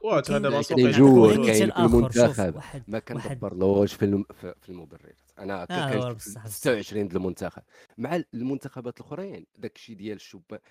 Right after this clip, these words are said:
Speaker 3: تعاطف معاه، نوقفوا معاه الدنيا هانية. تجي المنتخب الكبير، ما كنعرفش هاد الهضرة. غادي تزقل، ودابا المصيبة كان غير زقل وحدة. هو عرفتي شحال كيزقل وشحال الكواري كيضيع. لأن ماشي بقات غير زقل البيوت، حتى تضيع الكواري.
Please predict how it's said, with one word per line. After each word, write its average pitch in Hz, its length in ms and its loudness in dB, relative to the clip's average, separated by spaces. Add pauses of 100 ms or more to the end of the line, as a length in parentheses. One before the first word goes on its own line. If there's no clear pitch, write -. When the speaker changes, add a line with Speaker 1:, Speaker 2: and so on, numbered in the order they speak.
(360)
Speaker 3:
تعاطف 101 460 -14
معاه، 95 520 -18
نوقفوا 95 520 -20
معاه 92 300 -18
الدنيا 82 420 -18
هانية. 80 160 -20 (220)
تجي 92 220 -18
المنتخب 101 560 -16
الكبير، 85 420 -18 (260)
ما 92 100 -16
كنعرفش 95 500 -18
هاد 80 60 -20
الهضرة. 71 300 -20 (380)
غادي 104 160 -14
تزقل، 92 380 -14 (100)
ودابا 131 260 -6
المصيبة 147 380 -8
كان 120 180 -12
غير 143 140 -8
زقل 113 200 -6
وحدة. - 280 -12 (680)
هو 135 160 0
عرفتي 107 260 -12
شحال 127 220 -18
كيزقل 120 540 -16
وشحال - 280 -20
الكواري 120 340 -14
كيضيع. 113 560 -6 (560)
لأن 165 180 2
ماشي 165 200 0
بقات - 240 -12
غير 139 120 -4
زقل 107 180 -4
البيوت، 87 500 -6 (100)
حتى - 160 -4
تضيع 120 320 -6
الكواري. 113 540 -8